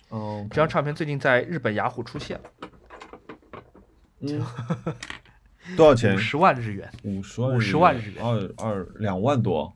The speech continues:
Speaker 1: 哇。
Speaker 2: 呃，三万多。
Speaker 1: 哇。
Speaker 2: 那不重要吧，三万多还是两万多，我都买不起了。
Speaker 1: 哦，这个，这个，嗯，
Speaker 2: <laughs>
Speaker 1: 这个有一点点。
Speaker 2: 我这心真的好痒，我真的好想要，但是我又，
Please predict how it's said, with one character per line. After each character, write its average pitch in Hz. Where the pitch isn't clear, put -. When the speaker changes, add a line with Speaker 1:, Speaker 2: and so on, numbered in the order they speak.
Speaker 1:
哇。 107
Speaker 2:
呃， 123
三 165
万 151
多。 -
Speaker 1:
哇。 -
Speaker 2:
那 117
不 110
重 262
要 233
吧， 131
三 226
万 254
多 196
还 196
是 190
两 160
万 160
多， 196
我 156
都 170
买 143
不 117
起 -
了。 -
Speaker 1:
哦， 117
这 196
个， 120
这 175
个， 110
嗯， 98
Speaker 2:
<laughs> -
Speaker 1:
这 127
个 113
有 90
一 -
点 90
点。 78
Speaker 2:
我 175
这 202
心 254
真 262
的 -
好 143
痒， 113
我 127
真 185
的 220
好 123
想 107
要， 117
但 170
是 190
我 135
又， 139